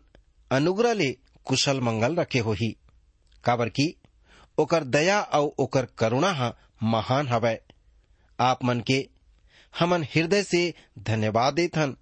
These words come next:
कि आप मन ये कार्यक्रम ला सुनत हव,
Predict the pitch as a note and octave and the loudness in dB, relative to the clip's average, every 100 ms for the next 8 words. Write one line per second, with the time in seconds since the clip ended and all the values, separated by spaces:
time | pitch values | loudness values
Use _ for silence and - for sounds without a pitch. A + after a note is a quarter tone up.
0 | _ _ _ - _ D#3+ F3 - C3 D3+ | _ _ _ -20 _ 0 0 0 0 0
1 | - E3 E3 _ A2+ A#2 - A2 A#2 B2+ | 0 0 0 _ -2 0 0 0 0 0
2 | B2+ B2+ - A#2 A#2+ - B2+ | 0 -2 0 -2 -2 -2 -2